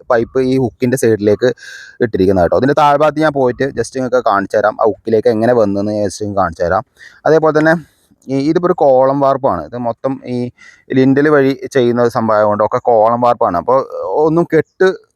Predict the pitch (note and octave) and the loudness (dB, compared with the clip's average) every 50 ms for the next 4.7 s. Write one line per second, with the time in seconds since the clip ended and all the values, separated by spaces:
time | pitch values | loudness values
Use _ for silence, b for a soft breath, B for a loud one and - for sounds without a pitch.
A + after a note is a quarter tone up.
0 | _ - C3+ A2 - C3 A#2 A#2 G#2 F#2 D#2+ - - - B2 C3 C3+ D3 D#3+ E3+ | _ -6 -6 -2 -2 -2 -2 -2 -2 -2 -2 -4 -4 -2 0 0 2 2 2 2
1 | F3+ F3+ F3+ F3 F#3 D#3+ D#3+ D#3 D#3 D3 C#3+ D3 E3+ - b b b b b b | 2 2 2 2 2 2 2 2 2 2 2 0 0 -2 b b b b b b
2 | b b b D3 C#3+ C#3+ C#3+ C#3+ D3 D3+ b b b b - - - G2+ B2+ B2 | b b b -2 0 2 4 2 2 0 b b b b -20 -20 -16 -10 -4 -2
3 | A#2 A#2 A#2 B2 B2+ C#3 C#3 C3 C3+ C3+ C#3 E3+ b b b b b b b b | -2 -2 -2 -2 -2 -2 0 2 2 2 2 0 b b b b b b b b
4 | b b b b - D3 D3 C3+ A2+ G#2+ G2+ A2 A#2+ C3 | b b b b -2 0 2 2 0 2 0 0 2 0